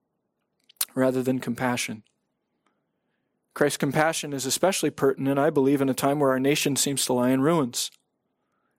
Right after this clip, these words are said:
We look around us and we see the fruits of the sexual revolution, unapologetic homosexuality, transgenderism, the murder of children, cohabitation between couples, divorce being even as common as marriage.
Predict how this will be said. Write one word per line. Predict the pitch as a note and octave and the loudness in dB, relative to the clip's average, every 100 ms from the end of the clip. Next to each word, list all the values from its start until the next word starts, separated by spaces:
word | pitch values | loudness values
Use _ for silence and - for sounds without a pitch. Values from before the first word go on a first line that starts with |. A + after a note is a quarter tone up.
| _ _ _ _ - | _ _ _ _ -2
We | C#3 | 2
look | D3+ | 2
around | D3+ C#3 D3+ D#3 | 2 2 2 0
us | D#3 - | 0 -2
and | C#3 | -2
we | C3 | 2
see | - D3 | 4 2
the | |
fruits | B2+ D#3 D3+ - | 2 2 2 0
of | |
the | C3+ | -2
sexual | - D3+ - D3 | 0 0 0 2
revolution, | C3+ B2+ C3 D3+ - E3 F3 _ _ _ _ _ _ _ _ _ - | 2 2 2 4 2 0 -4 _ _ _ _ _ _ _ _ _ 0
unapologetic | D3+ D3 D#3 D3 C3+ D#3 D#3+ | 0 2 0 0 0 2 0
homosexuality, | - D#3 D#3 - D3 - C#3+ D3+ D3+ D#3 D3+ - _ _ - | -2 -4 0 0 0 2 4 4 2 0 -6 -12 _ _ -6
transgenderism, | C#3 C3 - D#3 D#3 D3+ C#3+ C#3+ D3+ - _ _ _ _ _ _ - - _ | -2 0 2 0 2 2 2 -2 -6 -14 _ _ _ _ _ _ -20 -20 _
the | C3 | 0
murder | C3+ D3+ D3+ | 2 4 2
of | |
children, | - E3 F3 D#3+ E3 E3 | 2 4 4 2 -2 -2
cohabitation | - D3 D#3 D3+ - E3+ F#3 F#3 F3 | 0 2 2 0 2 2 2 0 0
between | D#3 - D#3 D#3 D3+ - - - - - - | -2 0 0 0 -2 -10 -18 -18 -20 -6 2
couples, | F3 - F3 E3+ C3+ | 2 2 -2 -4 -4
divorce | D3 C3 E3+ F3 - | -2 4 4 2 0
being | D#3 D#3 | 0 2
even | D3+ D3+ | 2 2
as | C3+ | 2
common | - E3+ F3 E3 | 2 2 0 -2
as | D3 C3 | -2 0
marriage. | D3 D#3 B2 A#2 - | 2 2 -2 -4 -6